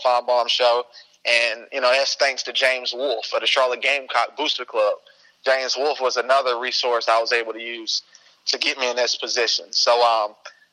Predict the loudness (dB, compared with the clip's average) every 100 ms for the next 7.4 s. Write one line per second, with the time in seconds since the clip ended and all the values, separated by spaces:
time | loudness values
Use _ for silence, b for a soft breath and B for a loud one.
0 | 0 0 2 2 4 2 0 -4 -6 -2
1 | -2 0 -2 -2 -6 -8 -4 0 2 0
2 | -2 -6 0 0 2 0 0 -4 -4 -6
3 | -4 -4 -2 2 2 2 2 0 -2 _
4 | b b b -4 -2 2 2 0 -2 -2
5 | 0 2 0 2 2 2 0 0 2 2
6 | 2 -2 -2 -2 -2 -6 0 0 0 0
7 | 2 0 -4